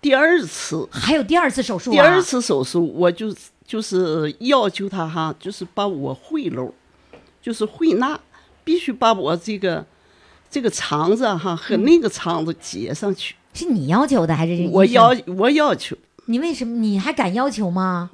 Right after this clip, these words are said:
Speaker 1: 我敢要求。
Speaker 2: 你懂得吗？你就要求。
Speaker 1: 我不懂得，但是我这个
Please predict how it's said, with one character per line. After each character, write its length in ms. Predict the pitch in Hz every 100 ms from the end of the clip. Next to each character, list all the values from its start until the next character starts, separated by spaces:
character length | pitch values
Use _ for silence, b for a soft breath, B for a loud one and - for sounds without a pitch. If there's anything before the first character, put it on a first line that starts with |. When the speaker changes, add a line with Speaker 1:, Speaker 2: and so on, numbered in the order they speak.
| _
Speaker 1:
我 140 | 262
敢 260 | 277 151 156
要 180 | 196 -
求。 120 | 302
Speaker 2:
你 100 | 311
懂 260 | 359 247
得 200 | 160 160
吗？ 200 | 226 330 277
你 100 | 190
就 80 |
要 200 | 185 190
求。 220 | 175 165 143
Speaker 1:
我 80 |
不 240 | 247 311 339
懂 300 | - 147 147
得， 120 | 170
但 220 | - 233
是 180 | 240 254
我 300 | 226 170 175
这 200 | 185 240
个 300 | 214 190 175